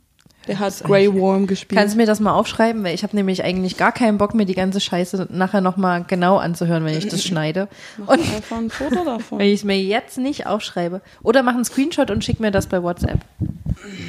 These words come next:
Speaker 1: Mann, Alter, ich hab gar, eigentlich gar keinen Bock auf die Scheiße. <laughs> Nein, warte.
Speaker 2: Das hört sich jetzt an, als ob ich keinen Bock, äh, habe, hier diesen Podcast zu produzieren, wenn ich das so sage.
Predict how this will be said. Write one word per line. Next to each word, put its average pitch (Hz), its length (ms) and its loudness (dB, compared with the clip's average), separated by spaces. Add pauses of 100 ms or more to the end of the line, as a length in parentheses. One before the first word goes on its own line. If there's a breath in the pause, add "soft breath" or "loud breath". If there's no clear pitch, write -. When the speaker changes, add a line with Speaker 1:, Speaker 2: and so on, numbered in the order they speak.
Speaker 1:
Mann, 170 400 -4
Alter, - 160 -10
ich - 100 -10
hab 190 120 -2
gar, 196 140 4
eigentlich 196 560 -2
gar 214 160 2
keinen 208 180 -4
Bock 208 180 -4
auf 185 140 -8
die 185 100 -12
Scheiße. - 340 0 (160)
<laughs> - 160 -16
Nein, 180 200 -4
warte. 180 240 -12
Speaker 2:
Das 202 160 4
hört 240 140 4
sich 254 100 -2
jetzt 277 160 2
an, 220 120 0
als 240 160 4
ob 220 140 0
ich 247 100 2
keinen 208 220 2
Bock, 233 160 0
äh, - 60 0
habe, 196 600 2
hier 226 140 4
diesen 196 240 -2
Podcast 220 480 -2
zu 202 60 -6
produzieren, 180 500 -2
wenn 175 80 -2
ich 170 100 -4
das 180 140 -6
so 180 100 -4
sage. 165 480 0